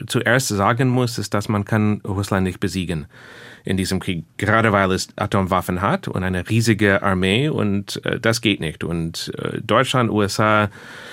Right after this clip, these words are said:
nato, U-, Ukraine auch, äh, wird nicht nach Moskau,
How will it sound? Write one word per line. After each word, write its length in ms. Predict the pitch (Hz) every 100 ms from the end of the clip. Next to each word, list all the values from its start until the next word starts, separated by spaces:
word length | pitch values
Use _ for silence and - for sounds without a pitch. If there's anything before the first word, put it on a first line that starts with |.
| - -
nato, 580 | 117 127 131 120 113 107
U-, 200 | 127 117 -
Ukraine 640 | 127 113 107 131 120 101
auch, 340 | 113 107 98 -
äh, 240 | 95 95
wird 160 | 104 98
nicht 180 | 98 -
nach 140 | 90
Moskau, 480 | 95 92 - 85